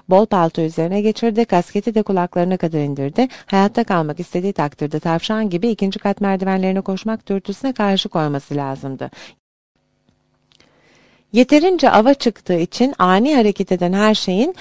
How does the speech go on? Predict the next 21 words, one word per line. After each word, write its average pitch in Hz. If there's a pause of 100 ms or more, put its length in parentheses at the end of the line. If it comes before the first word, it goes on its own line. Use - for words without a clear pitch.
(140)
parmağı 202
kaşınan 196
bir 180
avcı 208
tarafından 180
vurulmasının 196
olası 196
olduğunu 180
biliyordu. 143 (320)
Bunun 220
yerine 185
yavaşça 185
doğruldu, 170
kan 202
kaybetmiş 180
ihtiyar 214
bir 190
adam 202
gibi 156
sırtını 165
kamburlaştırdı 233